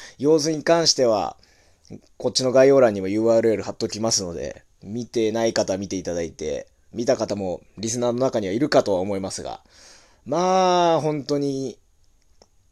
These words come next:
何も起こらない二十五分間を編集してしまったなというふうに、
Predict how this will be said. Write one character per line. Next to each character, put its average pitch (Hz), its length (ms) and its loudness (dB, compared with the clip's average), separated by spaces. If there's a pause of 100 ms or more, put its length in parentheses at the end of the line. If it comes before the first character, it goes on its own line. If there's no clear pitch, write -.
(300)
何 139 280 -2
も 139 180 2
起 120 60 -4
こ 151 100 4
ら 143 160 2
な 107 140 -2
い 73 240 -8 (2000)
二 127 100 -4
十 107 240 -2
五 107 140 0
分 117 200 -2
間 78 280 -8 (260)
を 71 300 -12 (560)
編 113 220 -10
集 110 180 0
し - 100 0
て - 60 -6
し - 140 2
ま 107 100 -8
っ - 80 -8
た - 160 -2
な 147 80 -4
と - 260 -8 (600)
い 113 100 -8
う 123 60 -6
ふ 120 120 -6
う 117 80 -4
に、 90 240 -12